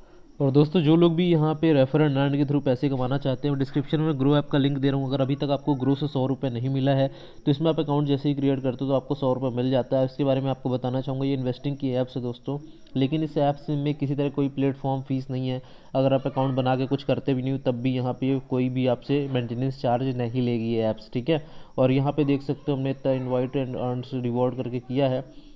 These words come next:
और आपका इसका प्रोसेस बहुत ईजी है। विथड्रॉवल का एक दिन के अंदर विथड्रॉवल आ जाता है, और कुछ ही टाइम के अंदर आपके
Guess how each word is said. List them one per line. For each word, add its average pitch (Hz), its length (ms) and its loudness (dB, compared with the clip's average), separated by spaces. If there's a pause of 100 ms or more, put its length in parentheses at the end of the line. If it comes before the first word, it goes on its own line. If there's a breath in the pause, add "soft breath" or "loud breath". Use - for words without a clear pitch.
(140)
और 135 100 4
आपका 139 280 2
इसका 147 260 2
प्रोसेस 139 540 -2
बहुत 127 380 0
ईजी 127 180 0
है। 131 60 2
विथड्रॉवल 123 460 0
का 131 100 -4
एक 123 140 -2
दिन 123 180 -4
के 131 60 -4
अंदर 123 160 -4
विथड्रॉवल 120 460 -2
आ 123 160 0
जाता 120 320 -4
है, 139 420 -6 (140)
और 120 200 2
कुछ 131 220 -2
ही 151 80 2
टाइम 135 260 0
के 135 80 -2
अंदर 131 240 -2
आपके 127 320 -2